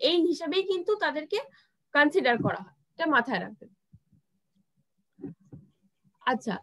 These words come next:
লা শাপেলা যেটা একটু আগেই বললাম, লা শাপেলা খুব এ-, বিখ্যাত একটা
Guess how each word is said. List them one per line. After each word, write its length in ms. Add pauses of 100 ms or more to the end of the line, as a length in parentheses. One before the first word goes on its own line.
(220)
লা 340
শাপেলা 440
যেটা 240
একটু 260
আগেই 260
বললাম, 340
লা 220
শাপেলা 280
খুব 220
এ-, 100
বিখ্যাত 500
একটা 240